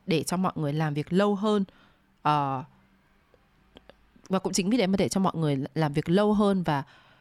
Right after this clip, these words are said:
và luôn luôn khoe được với người khác rằng là, "Ừ đấy, tớ vẫn đang ở công ty mà." Ừ, thì nếu mà công ty mà có giường ngủ, mà công ty có phòng giặt, công ty phòng,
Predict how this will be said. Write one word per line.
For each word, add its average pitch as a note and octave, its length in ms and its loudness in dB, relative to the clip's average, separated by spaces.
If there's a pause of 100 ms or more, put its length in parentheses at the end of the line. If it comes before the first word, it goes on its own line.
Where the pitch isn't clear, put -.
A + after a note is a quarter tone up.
(140)
và F3 100 2
luôn A#3+ 340 4
luôn A#3+ 400 2 (1600)
khoe B3+ 360 0
được F#3 120 2
với D#3 120 2
người G#3+ 120 2
khác G#3 260 0
rằng D#3+ 180 -6
là, C#3 240 -2
"Ừ E3 180 2
đấy, C#3+ 160 2
tớ D#3+ 220 2
vẫn - 160 -2
đang G#3+ 140 4
ở D#3+ 80 2
công G3+ 220 0
ty G#3+ 180 4
mà." D#3+ 220 4 (260)
Ừ, - 60 2
thì C#4 80 -2
nếu B3 160 2
mà D4 120 -2
công C4 180 -4
ty C4+ 80 0
mà A#3 100 2
có G#3 140 0
giường A3 260 0
ngủ, G#3+ 140 4
mà E3 120 0
công A3+ 200 -2
ty A#3+ 80 -4
có G3+ 160 -4
phòng A3 220 2
giặt, - 240 -6
công A3+ 120 -4
ty A#3 100 -2
phòng, F#3+ 160 -2